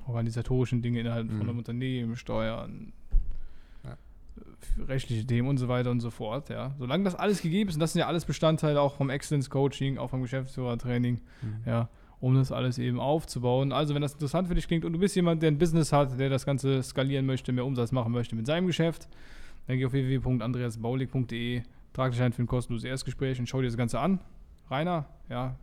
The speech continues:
Speaker 1: was ist dein Angebot? Du sagst nochmal hier in die Kamera, damit, falls jetzt ein Dentallabor zuschaut und denkt,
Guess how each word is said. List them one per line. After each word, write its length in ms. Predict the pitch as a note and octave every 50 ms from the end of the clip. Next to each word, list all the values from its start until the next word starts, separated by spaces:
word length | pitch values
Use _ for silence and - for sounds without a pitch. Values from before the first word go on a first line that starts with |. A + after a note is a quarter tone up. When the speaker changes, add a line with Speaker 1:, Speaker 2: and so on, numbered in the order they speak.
| - - - - -
Speaker 1:
was 140 | C3 D3 D3
ist 100 | C#3+ -
dein 140 | D3+ C#3+
Angebot? 580 | B2+ D3 E3 E3 D#3+ D3 D#3 D#3 D3+ C#3 - -
Du 80 | C3+ A#2+
sagst 220 | B2+ C3 B2+ -
nochmal 460 | C3 B2+ B2+ C3 C3+ C3+ C3 C3 - - -
hier 180 | - - C#3+ C#3
in 60 | C3
die 80 | C3 C3
Kamera, 500 | - C3+ C3 C3 B2+ B2 B2+ B2 A#2+ A#2
damit, 320 | A#2 A#2+ A2+ A#2+ A#2 -
falls 380 | - - - C3 C3 B2+ - -
jetzt 180 | B2+ - -
ein 140 | C3 B2+ A#2+
Dentallabor 680 | C3 C3 B2+ - C3 B2+ C3+ C#3 C3+ C3+ C3+ C3 C3 A#2+
zuschaut 500 | - C#3+ C3 - - C3 B2 B2 A#2+ - - - - - - - - - - - - - - -
und 160 | B2+ A#2+ A2+ B2+
denkt, 260 | B2+ B2 B2 -